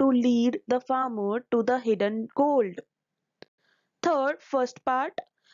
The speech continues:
"How did the spirit of the dog help the farmer first?" How did the spirit of the dog help the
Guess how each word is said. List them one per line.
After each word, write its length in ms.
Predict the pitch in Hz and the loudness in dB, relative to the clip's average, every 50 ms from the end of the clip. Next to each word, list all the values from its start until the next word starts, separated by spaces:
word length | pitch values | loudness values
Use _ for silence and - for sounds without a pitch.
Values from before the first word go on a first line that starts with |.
| _ _ | _ _
"How 260 | - 320 311 359 466 466 | -2 0 0 2 0 0
did 160 | - 453 440 427 | -2 -2 -2 -2
the 100 | 440 453 | -2 -4
spirit 460 | 440 - - 320 294 294 311 320 320 311 | -4 -4 -2 0 2 2 2 0 -2 -2
of 100 | 294 294 | -2 -2
the 80 | 302 294 | -2 -2
dog 400 | 233 254 226 214 220 240 247 - - | 0 0 0 0 -2 -4 -6 -6 -2
help 280 | 269 247 247 254 254 - - | 0 0 0 -2 -4 -4 -4
the 100 | 277 277 - | -4 -2 -2
farmer 340 | 254 240 214 202 202 214 226 - - | -4 -4 -4 -4 -4 -6 -6 -4 -2
first?" 520 | 339 359 320 233 196 202 - - - - - _ _ _ _ _ _ _ _ _ _ _ _ _ _ _ _ _ _ _ _ _ _ _ _ _ _ - - | 0 0 0 0 -2 -6 -10 -14 -16 -18 -18 _ _ _ _ _ _ _ _ _ _ _ _ _ _ _ _ _ _ _ _ _ _ _ _ _ _ -4 -2
How 320 | 247 233 220 214 226 254 269 226 269 | 0 0 0 0 -2 -2 0 2 4
did 180 | 269 294 285 - - | 2 2 2 0 0
the 180 | 247 240 233 247 | 0 2 2 0
spirit 540 | 247 - - - 311 311 330 359 427 427 - | -2 -4 -4 0 0 2 2 2 0 0 -2
of 200 | - 294 302 294 | -2 -4 -4 -2
the 100 | - 311 302 _ 269 247 | -2 -4 -4 _ -2 -2
dog 340 | 247 226 208 196 202 240 - | -2 0 0 -2 -4 -6 -8
help 420 | - - 262 269 294 330 - - 339 339 | -6 -2 -2 0 0 -2 -4 -4 -2 -2
the 60 | 330 | -2